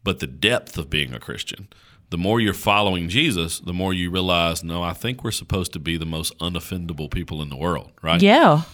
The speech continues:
Speaker 1: You know what I mean? Like
Speaker 2: But it's always, it always doesn't seem that way,
Speaker 1: It doesn't.
Speaker 2: you know? I'm gonna read this part
Speaker 1: Yeah,
Speaker 2: too.
Speaker 1: do.
Speaker 2: Forfeiting our right to anger makes us deny ourselves and makes us others-centered.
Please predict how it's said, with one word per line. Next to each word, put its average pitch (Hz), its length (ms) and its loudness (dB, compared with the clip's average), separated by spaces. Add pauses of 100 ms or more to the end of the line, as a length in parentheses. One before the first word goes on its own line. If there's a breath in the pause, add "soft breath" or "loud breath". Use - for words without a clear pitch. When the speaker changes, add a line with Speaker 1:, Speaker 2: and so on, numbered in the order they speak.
(180)
Speaker 1:
You 107 80 2
know 113 80 4
what 113 60 4
I 113 40 2
mean? 117 240 2
Like 90 240 2 (160)
Speaker 2:
But 190 280 4
it's 190 140 4
always, 185 680 6
it - 220 0
always 160 300 4
doesn't 143 220 -2
seem 165 340 0
that 127 200 -2
way, 120 120 0
Speaker 1:
It 120 40 -2
doesn't. 135 260 4
Speaker 2:
you 160 60 2
know? 170 40 -10 (400 loud breath)
I'm 196 140 8
gonna 214 140 8
read 180 160 6
this 160 160 4
part - 340 2
Speaker 1:
Yeah, 98 100 6
Speaker 2:
too. 73 40 2
Speaker 1:
do. 98 220 0 (720)
Speaker 2:
Forfeiting 277 460 8
our 233 180 10
right 185 360 8
to - 200 2
anger 160 480 6
makes 175 380 4
us 170 160 4
deny 170 400 6
ourselves 151 580 4
and 151 160 2
makes 156 260 0
us 151 300 4
others-centered. 160 1200 4